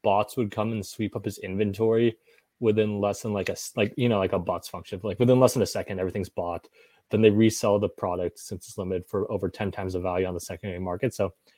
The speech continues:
not only was he not seeing that value, but A, the kid who actually supports your show, who, like, hangs out at the store, doesn't get the hat new one. So that's a no bueno situation.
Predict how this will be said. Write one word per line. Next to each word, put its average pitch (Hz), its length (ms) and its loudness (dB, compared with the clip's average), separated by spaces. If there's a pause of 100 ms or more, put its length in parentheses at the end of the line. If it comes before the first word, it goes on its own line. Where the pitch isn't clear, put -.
(300)
not 117 140 4
only 147 120 4
was 135 220 4
he - 240 0
not 131 220 0
seeing 123 220 -2
that 98 200 2
value, 95 580 2 (600)
but 117 160 4 (100)
A, 113 280 10
the 107 220 6 (360)
kid 104 420 6
who 101 80 4
actually 101 320 2
supports - 420 -6
your - 80 -10
show, 92 320 -4
who, 95 140 -4
like, 87 140 -10
hangs 104 240 0
out 95 160 0
at 90 40 -4
the - 80 -14
store, 95 440 0 (440)
doesn't 107 200 4
get 101 100 4
the - 60 -8
hat 98 260 2
new 98 140 -6
one. 90 180 -8
So 101 220 -2
that's 101 240 -4
a 95 180 -4 (500)
no 104 220 6
bueno 101 420 0
situation. 95 840 -6